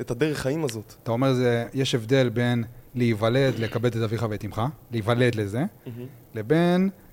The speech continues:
Speaker 2: להבין בגיל עשרים ושבע, שמונה, בדרך הקשה, אחרי ששנאת את ההורים שלך, ואז הבנת שבעצם הם עשו הכל בשבילך,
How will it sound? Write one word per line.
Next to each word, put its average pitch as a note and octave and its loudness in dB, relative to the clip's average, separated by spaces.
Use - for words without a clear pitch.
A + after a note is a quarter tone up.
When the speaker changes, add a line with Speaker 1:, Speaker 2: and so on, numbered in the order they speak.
Speaker 2:
להבין A#2+ -2
בגיל B2 -2
עשרים C3+ -4
ושבע, C#3 0
שמונה, F3 0
בדרך A2 -4
הקשה, C3 -4
אחרי B2 -6
ששנאת B2+ -8
את A2+ -6
ההורים G#2+ -6
שלך, E3+ -8
ואז A2 -2
הבנת B2 -2
שבעצם A2+ -2
הם A2 -6
עשו A#2 -4
הכל B2 -2
בשבילך, A2+ -6